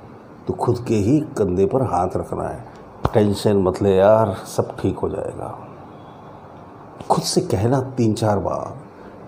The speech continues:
"टेंशन मत ले यार, सब ठीक हो जाएगा, मैं हूँ ना।" खुद को, को याद दिलाना कि "मैं हूँ ना।" हम तो ये भूल ही जाते हैं कि "मैं हूँ ना।"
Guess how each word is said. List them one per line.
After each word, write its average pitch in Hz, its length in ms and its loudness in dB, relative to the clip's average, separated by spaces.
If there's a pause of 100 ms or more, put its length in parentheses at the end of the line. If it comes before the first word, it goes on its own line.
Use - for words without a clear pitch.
"टेंशन 127 440 4
मत 95 200 0
ले 104 120 4
यार, 113 240 2
सब - 560 -4
ठीक 104 160 -2
हो - 140 -6
जाएगा, - 500 -12 (1120)
मैं 113 180 6
हूँ 107 220 4
ना।" - 220 -2 (800)
खुद 196 160 6
को, 233 160 4
को 220 120 8
याद 156 240 8
दिलाना 127 460 6
कि - 120 0
"मैं 104 400 4
हूँ 107 280 4
ना।" 143 300 0 (300)
हम 165 180 4
तो 165 120 4
ये 139 100 6
भूल 127 460 4
ही 160 120 8
जाते 127 260 2
हैं 123 100 0
कि 110 80 2
"मैं 95 320 2
हूँ 90 260 0
ना।" 90 180 -4